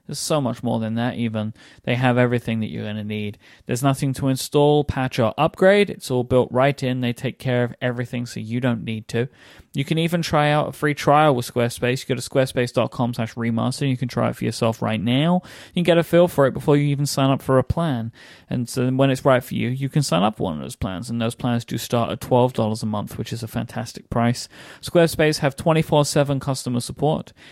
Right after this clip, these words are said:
They let you quickly and easily grab domain names you can take advantage of and customize beautiful award-winning templates and so, so much more. When you decide to sign up for a Squarespace plan, you want to use the code REMASTER.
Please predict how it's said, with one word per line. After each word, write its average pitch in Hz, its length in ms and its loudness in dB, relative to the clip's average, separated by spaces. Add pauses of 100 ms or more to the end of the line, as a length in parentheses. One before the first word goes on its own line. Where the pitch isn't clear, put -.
(120)
They 135 100 6
let 135 180 4
you 135 120 -2
quickly 143 380 -2
and 131 80 -2
easily 131 320 -2
grab 131 260 0
domain 120 440 2
names 175 440 0
you 123 80 2
can 120 180 -4
take 127 220 -2
advantage 131 520 0
of 123 200 2
and 117 80 -2
customize 123 540 -4
beautiful 139 560 -2
award-winning 120 600 0
templates 117 520 -4 (380)
and 117 100 -8
so, 127 360 4
so 120 280 0
much 113 300 -4
more. 104 340 -8 (380)
When 175 140 4
you 202 80 2
decide 190 340 4
to 175 80 -4
sign 160 220 2
up 151 180 2
for - 140 -2
a 143 40 4
Squarespace 139 580 0
plan, 139 300 0
you 143 60 0
want 143 140 0
to 143 40 -2
use 147 200 -2
the 127 80 -6
code 135 340 2
REMASTER. 131 720 -2